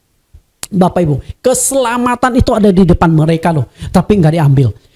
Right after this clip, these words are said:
Banyak orang seperti itu. Keselamatan ada di depan mereka, tapi mereka tidak mau, mau tangkap karena hati mereka yang ragu-ragu,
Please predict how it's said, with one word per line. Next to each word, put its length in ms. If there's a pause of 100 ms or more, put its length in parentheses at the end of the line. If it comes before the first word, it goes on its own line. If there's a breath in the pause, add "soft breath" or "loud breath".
(120)
Banyak 400
orang 240
seperti 400
itu. 80 (240 loud breath)
Keselamatan 960
ada 320
di 160
depan 240
mereka, 400
tapi 240
mereka 480
tidak 240
mau, 160
mau 160
tangkap 320
karena 320
hati 320
mereka 400
yang 160
ragu-ragu, 480